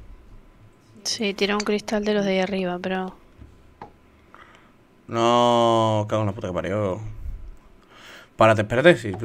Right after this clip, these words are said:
Speaker 2: si te pue-, si te esperas, te digo. Si no, no sé, pues no lo estoy viendo.
Speaker 1: Da igual.
Speaker 2: Porque esto es más que un mapa de golf y como tal es un Shum. Shum.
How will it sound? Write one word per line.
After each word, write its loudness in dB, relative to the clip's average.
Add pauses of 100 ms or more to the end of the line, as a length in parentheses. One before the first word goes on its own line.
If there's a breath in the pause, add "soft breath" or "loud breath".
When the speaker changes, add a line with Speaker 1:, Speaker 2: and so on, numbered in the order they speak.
Speaker 2:
si 2
te -2
pue-, -2
si -6
te -2
esperas, 2
te 0
digo. 0
Si -6
no, -2
no -4
sé, 0
pues -2
no 2
lo 2
estoy -4
viendo. -2 (1300 loud breath)
Speaker 1:
Da -4
igual. -2 (380 loud breath)
Speaker 2:
Porque 2
esto 0
es 0
más 4
que 0
un -4
mapa 2
de 6
golf 4
y -2
como -2
tal 2
es -2
un -6 (2250 loud breath)
Shum. 4 (1600 loud breath)
Shum. 4